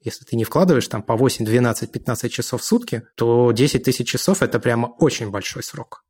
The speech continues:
И это не значит, что как бы тебе обязательно надо достигать, но там же нет ничего доказанного, есть только некая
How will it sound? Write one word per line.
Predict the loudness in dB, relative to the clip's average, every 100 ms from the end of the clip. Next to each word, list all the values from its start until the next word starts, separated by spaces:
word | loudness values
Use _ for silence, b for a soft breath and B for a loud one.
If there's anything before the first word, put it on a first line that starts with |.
| _
И | 2 4 4 0 -2
это | 0 2
не | 4 4
значит, | 4 2 -2
что | 0 2 2
как | 2 0
бы | -2
тебе | -2 0
обязательно | 2 2 0 0 -2
надо | 0 2 0
достигать, | -2 -4 -4 0
но | 0
там | 0
же | 0
нет | 0 0 0
ничего | 0 2 2
доказанного, | 0 2 0 2 0 0
есть | 2 0 2
только | -2 0
некая | 0 0 0 -2 -4